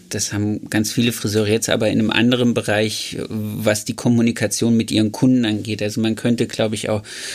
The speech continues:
ähm, die, das Thema Kommunika-, Kundenkommunikation, äh, hochwertiger betreiben, als das, ich würde sagen, zu neunzig Prozent in den Friseursalons passiert. Aber du hast gerade einen wunderbaren Punkt gebracht, der mich nämlich noch auf was bringt, was du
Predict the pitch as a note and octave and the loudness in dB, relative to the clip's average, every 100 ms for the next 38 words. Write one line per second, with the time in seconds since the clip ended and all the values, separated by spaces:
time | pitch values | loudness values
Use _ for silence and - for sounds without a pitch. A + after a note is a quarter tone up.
0 | - - - G#2 G#2 G#2 G#2 - - A2+ | -12 -12 -2 0 2 0 -2 -4 -4 -4
1 | - _ _ _ B2 A2 G#2+ G#2+ - - | -6 _ _ _ -2 -2 0 -4 -4 0
2 | A2+ A2+ A2 G#2+ - A2+ A2 G#2+ G#2+ G2+ | 4 4 4 0 2 4 4 0 -4 -6
3 | - - C3+ C3 A#2 A#2+ A#2 A2+ G#2+ G#2+ | -8 0 2 2 2 2 4 2 0 -4
4 | - - G#2+ A#2 A#2 - - - - - | -6 -2 0 2 0 -4 -14 -14 -16 -18
5 | _ - G#2 G2 - G#2 B2 C3 B2+ A#2 | _ 0 0 0 -4 0 2 4 2 0
6 | A2+ A#2 - - - G#2 A2+ - G#2+ - | 0 -2 -2 -6 -2 0 2 0 -4 -4
7 | G#2+ - - - _ _ - - - A2 | -6 -6 -8 -12 _ _ -20 -4 0 0
8 | - B2 A#2+ A2 A#2 A2 G#2 A2+ A2 A2 | 2 2 4 0 0 -2 0 0 2 2
9 | G#2+ G#2 - G#2 G#2+ G#2+ G#2 G#2+ G#2+ G2+ | 0 -4 -4 -2 0 0 0 0 0 0
10 | G#2+ G#2 G#2 G#2+ G#2+ - A2 G2 - A2+ | 0 2 0 0 -2 -2 -6 -6 0 0
11 | G#2 G#2 A2+ A#2+ E3+ - - C#3+ F3 - | 2 2 2 2 0 -2 -4 -2 0 2
12 | B2+ C#3 E3 D#3 B2 A#2+ A2+ - G3+ B3 | 2 4 2 2 0 0 0 0 0 -2
13 | A2 - A#2 - - B2 B2 A#2+ B2 B2 | -8 -4 -6 -6 -2 2 2 2 2 2
14 | B2 A#2+ A#2+ - A2+ A2 B2 - - A#2+ | 2 0 -2 2 0 2 -2 -4 -2 2
15 | B2 A#2+ A2 - A2+ | 2 0 -4 0 0